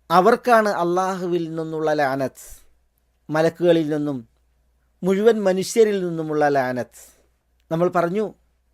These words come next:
ലഅനത്തുല്ലാഹി എന്നാണ് പ്രയോഗം,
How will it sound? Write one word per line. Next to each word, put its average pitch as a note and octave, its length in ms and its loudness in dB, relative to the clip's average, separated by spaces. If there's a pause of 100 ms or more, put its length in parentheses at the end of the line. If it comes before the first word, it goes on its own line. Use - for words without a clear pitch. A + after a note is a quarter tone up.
(220)
ലഅനത്തുല്ലാഹി F#3 1160 0 (680)
എന്നാണ് D#3+ 400 2 (500)
പ്രയോഗം, D#3 480 4